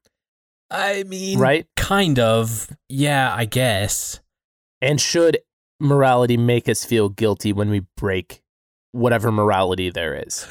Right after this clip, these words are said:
Speaker 1: Yeah, or at least, like, of course,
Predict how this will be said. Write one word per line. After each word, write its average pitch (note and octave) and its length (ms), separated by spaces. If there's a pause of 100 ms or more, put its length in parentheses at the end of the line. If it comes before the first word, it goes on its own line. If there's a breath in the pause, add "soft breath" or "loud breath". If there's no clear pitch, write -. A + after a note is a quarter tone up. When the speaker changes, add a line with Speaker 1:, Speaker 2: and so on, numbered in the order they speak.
(100)
Speaker 1:
Yeah, A#2+ 480
or C#3 200
at C3 260
least, C3+ 340
like, G2+ 380 (480)
of B2 140
course, C#3 400